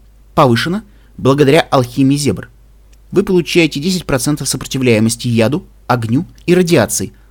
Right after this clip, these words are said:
а также плюс три к сопротивляемости урону.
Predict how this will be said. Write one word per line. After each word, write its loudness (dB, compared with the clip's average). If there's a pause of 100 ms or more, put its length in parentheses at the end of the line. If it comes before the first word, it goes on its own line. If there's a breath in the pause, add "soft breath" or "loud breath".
(220 soft breath)
а -2
также 0
плюс -6
три -4 (300)
к -18
сопротивляемости -2
урону. 0